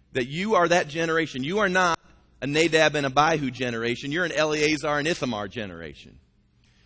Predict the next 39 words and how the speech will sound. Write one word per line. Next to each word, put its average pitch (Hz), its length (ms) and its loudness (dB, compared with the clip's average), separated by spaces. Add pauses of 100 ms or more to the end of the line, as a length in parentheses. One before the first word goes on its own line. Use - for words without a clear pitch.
I - 100 2
believe 175 200 2
God 165 240 6
can 156 160 -6
use 170 260 -4
you 202 180 -4
to 160 80 -8
step 180 340 0
into 175 140 -2
the 151 100 -8
places 123 800 0 (600)
that 143 100 4
have 156 80 0
been 151 120 -2
corrupted 156 640 4
and 147 160 -4
that 147 120 2
have 139 100 0
fallen 139 680 -2 (560)
and 139 120 -4
where 151 120 0
people 185 300 -4
have 170 80 -4
been 165 100 -4
taken 170 400 0
out, 175 240 0
and 151 120 -6
you 202 120 -4
can 185 120 -6
step 160 300 -2
into 220 240 0
those 143 260 -4
places 139 480 -6
and 143 160 -6
you 202 140 -4
can 185 140 -6
begin 165 240 -2
to - 200 -4
exercise 143 760 -2